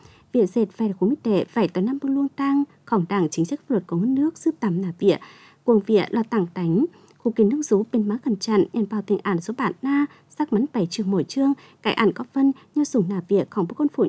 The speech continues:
Nhinh, cuồng chủ Viện dệt, cuồng khu kiến đất rú, bài tầm nặng, mới bò mè, bên bỏng cản phăng. Chương trình mục tiêu khoảng mương và mấy kinh tế xã hội giúp vòng bò mè chữa con được côn cánh phồng búp bá để thủ tướng chính phủ tổng cài nâng quyết định số ba nừng chết hỏi ship cầu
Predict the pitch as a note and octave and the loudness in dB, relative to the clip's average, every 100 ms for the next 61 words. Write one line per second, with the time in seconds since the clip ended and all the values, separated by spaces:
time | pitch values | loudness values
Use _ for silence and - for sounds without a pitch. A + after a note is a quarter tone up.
0 | - C#4+ D4 - F#3+ F3 F#3+ F3 E3+ F#3+ | 0 2 2 2 0 0 -4 0 0 0
1 | F#3 - A3 F3 F3+ F3+ - C#4+ A#3+ E3 | -2 -2 -4 -2 -4 -4 0 -2 0 2
2 | F3 E4 - _ B3+ B3+ F#3 F3 F3 - | 2 0 -4 _ -4 0 0 0 -2 -2
3 | C#4+ C#4+ G3+ G#3 F3+ A3 G#3 G#3+ E3 G#3 | -2 -2 -4 -4 -4 -2 -2 -2 -4 -2
4 | - - B3+ B3 B3+ - _ _ _ _ | -4 -4 -4 -2 -2 -6 _ _ _ _
5 | _ _ _ _ _ - C4 A3+ A#3+ G#3+ | _ _ _ _ _ -4 0 2 2 0
6 | G#3 G#3 F3+ G#3 E3 C4 D4 G3+ C#4 G3 | 2 0 0 0 2 2 2 2 0 -2
7 | F3 D#3 - C#4+ B3+ E3+ D#3+ G#3+ B3 F#3 | 0 -2 -2 -2 2 2 0 -2 -2 -2
8 | F#3+ F#3+ - - C#4 G#3+ C#4+ D4 G#3 G3+ | -4 -4 -4 -2 -2 0 0 0 0 -2
9 | F#3 D4+ - F#3 C#4 G#3+ G3 F3+ F#3 F3 | -2 -4 -2 -2 -2 -2 -2 0 -2 -2
10 | C4+ - F3 G3+ F3 F#3 F3 E3 F3 D4+ | -4 -4 -4 -2 -4 -2 -4 -2 -4 -4
11 | - F#3+ - E3+ D#3 - D4+ C4+ G3 E3+ | 0 0 0 -4 -4 -2 -2 2 2 0
12 | D4 - A3+ D#3 - _ - _ _ - | -6 -4 -2 -2 -4 _ -20 _ _ -2
13 | E4+ - A3 | -2 0 0